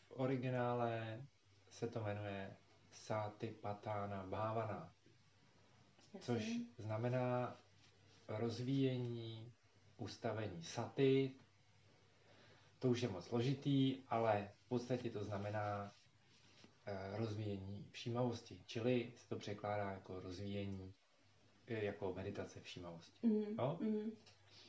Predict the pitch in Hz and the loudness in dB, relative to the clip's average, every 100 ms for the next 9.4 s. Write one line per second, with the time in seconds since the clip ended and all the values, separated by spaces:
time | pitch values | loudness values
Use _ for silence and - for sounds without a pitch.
0 | - - - - 95 - - - - - | -20 -20 -2 0 0 -6 -20 -20 -20 -20
1 | - - - - - - - - - 120 | -20 -20 -20 -20 -20 -20 -20 -6 4 6
2 | 107 101 98 101 - - - - - - | 6 4 0 -4 -10 -20 -20 -20 -18 -8
3 | 101 98 95 92 92 92 95 - - - | -4 -4 -6 -8 -8 -10 -14 -18 -20 -20
4 | - - - - - - - - - - | -20 -20 -20 -20 -20 -20 -20 -20 -20 -20
5 | - - - - 165 165 143 107 107 120 | -20 -12 -4 2 4 6 6 4 2 -2
6 | - - - - - - - 117 101 95 | -8 -18 -20 -20 -20 -6 2 4 4 0
7 | - - - - - - 95 - - 143 | -8 -18 -20 -20 -16 -12 -12 -8 0 2
8 | 139 131 - - 147 135 120 - 139 131 | 4 2 0 -4 0 4 2 0 0 2
9 | 131 127 123 120 | 2 2 0 -2